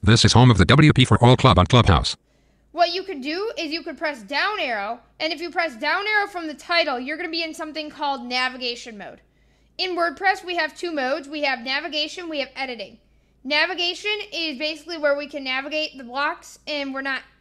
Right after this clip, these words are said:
Speaker 2: actually editing them. So if I press down arrow, you'll hear the next line of this paragraph, and you can tell that I'm in navigation mode.
Speaker 1: And we have frequent events, talking WordPress, and help desk sessions for members.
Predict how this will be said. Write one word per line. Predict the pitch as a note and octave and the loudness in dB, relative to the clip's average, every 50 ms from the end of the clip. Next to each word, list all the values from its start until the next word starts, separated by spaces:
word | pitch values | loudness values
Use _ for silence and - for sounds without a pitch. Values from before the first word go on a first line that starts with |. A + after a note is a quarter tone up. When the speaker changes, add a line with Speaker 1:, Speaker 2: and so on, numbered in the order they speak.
| _ _ _ _ _ _ _ _ - | _ _ _ _ _ _ _ _ -12
Speaker 2:
actually | B3+ C#4+ C#4+ - - D4+ C#4 C4 - _ - | -10 -10 -10 -10 -14 -16 -16 -16 -14 _ 0
editing | E4 F#4+ G4 F#4 D4 C#4+ C4 A#3+ | 0 0 0 -2 -6 -8 -10 -10
them. | A3+ F#3+ F3+ F#3+ B3 C#4 _ _ _ _ _ _ _ _ | -10 -10 -10 -10 -12 -16 _ _ _ _ _ _ _ _
So | - E4 D#4 D4 | -4 -2 -2 0
if | C#4+ C#4+ | 0 -2
I | D#4+ D#4 D#4+ D#4+ | -2 -2 -2 -2
press | - - D#4 C#4+ - - | -2 -4 -6 -6 -8 -8
down | - D4+ D4+ D#4 D#4 D4+ | -6 -2 -2 -2 -2 -2
arrow, | C4+ A#3+ A#3+ B3+ C#4 | -2 -2 -2 -2 -2
you'll | D4 C#4 C4 B3+ B3+ | -4 -4 -6 -6 -6
hear | C4 - C#4 C#4 C4+ B3+ B3+ | -8 -8 -8 -6 -6 -6 -6
the | B3+ B3 | -6 -6
next | B3 B3 A#3+ A#3+ - - | -6 -6 -8 -8 -12 -12
line | C4+ C4 B3 A#3+ A#3+ A#3 | -8 -6 -4 -4 -6 -8
of | A3 | -10
this | A3+ A3+ - | -16 -16 -16
paragraph, | - - C#4+ C4+ B3+ A3+ A3 G#3+ G#3+ A#3+ - | -10 -8 -6 -6 -6 -6 -6 -6 -8 -8 -8
and | C#4+ C4 | -10 -12
you | C4 B3+ | -12 -12
can | B3+ C4 B3 | -12 -14 -10
tell | C4+ D4+ D4 C#4+ | -4 -4 -4 -2
that | C4+ B3+ | -2 -4
I'm | A#3 A#3+ A#3 | -6 -6 -6
in | A3+ A#3 | -8 -8
navigation | B3+ B3 A#3 A3+ A#3+ A#3+ A#3+ B3 C#4 - - A#3 A3 | -6 -6 -6 -8 -8 -8 -6 -6 -6 -8 -12 -16 -14
mode. | G#3 F#3 F3 F#3 A3 B3+ B3+ _ _ _ _ _ _ _ _ _ _ _ _ _ _ _ _ _ _ - | -12 -12 -12 -12 -12 -14 -18 _ _ _ _ _ _ _ _ _ _ _ _ _ _ _ _ _ _ 4
Speaker 1:
And | A#2+ A2+ G#2 | 6 6 8
we | G#2+ G#2+ | 8 8
have | G#2+ G#2 - | 8 6 6
frequent | - A#2+ - A2 F#2 | 4 4 6 6 6
events, | - G#2 A2 A2 - | 6 6 4 4 6
talking | - C#3+ E3+ - G2+ G2+ G#2 | 6 6 8 8 8 8 8
WordPress, | C#3 F3 E3+ - - C3 C3+ - | 8 8 8 8 6 6 6 8
and | G#2 F2+ | 6 6
help | F2 C#3 - | 8 6 6
desk | A2 F2+ - - - | 6 4 4 6 6
sessions | D#3 D3 C#3+ - F2+ E2+ | 8 8 8 8 6 6
for | - G2+ | 6 8
members. | A2 A#2 A2 F#2+ C#2 - - - | 8 8 8 6 4 2 0 -4